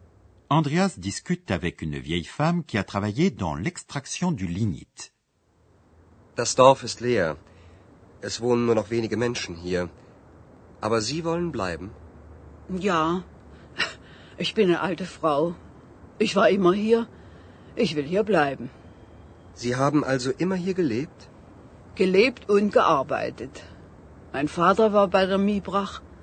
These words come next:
Speaker 3: Mein Mann war da. Meine Söhne waren da. Und ich auch.
Speaker 2: Was haben Sie gemacht?
Speaker 3: Alles. Wie die Männer.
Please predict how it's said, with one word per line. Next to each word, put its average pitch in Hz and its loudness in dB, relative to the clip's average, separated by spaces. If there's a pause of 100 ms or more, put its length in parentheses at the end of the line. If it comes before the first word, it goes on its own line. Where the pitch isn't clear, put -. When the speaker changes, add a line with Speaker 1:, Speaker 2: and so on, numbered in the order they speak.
(640)
Speaker 3:
Mein 147 -2
Mann 165 0
war 175 -2
da. 170 -4 (640)
Meine 160 2
Söhne 202 4
waren 185 4
da. 185 -2 (1000)
Und 320 8
ich 233 2
auch. 120 2 (920)
Speaker 2:
Was 151 2
haben 165 4
Sie 147 2
gemacht? 160 -2 (720)
Speaker 3:
Alles. 208 4 (960)
Wie 151 4
die 208 2
Männer. 139 0